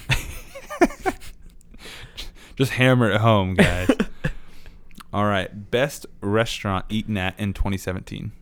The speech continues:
Speaker 2: McDonald's? No, I was kidding.
Speaker 1: <laughs> I was gonna say Taco Bell.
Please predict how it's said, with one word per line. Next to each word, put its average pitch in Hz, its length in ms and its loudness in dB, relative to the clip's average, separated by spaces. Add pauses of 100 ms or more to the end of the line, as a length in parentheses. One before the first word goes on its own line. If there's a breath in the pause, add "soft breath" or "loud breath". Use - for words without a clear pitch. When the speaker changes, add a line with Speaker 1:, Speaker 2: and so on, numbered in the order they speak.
(300)
Speaker 2:
McDonald's? 120 760 -2
No, 95 160 -2
I - 40 -2
was 123 120 0
kidding. 151 280 8
Speaker 1:
<laughs> - 460 8
I 156 60 12
was 151 100 12
gonna 151 200 10
say 139 160 8
Taco 110 360 6
Bell. 120 600 2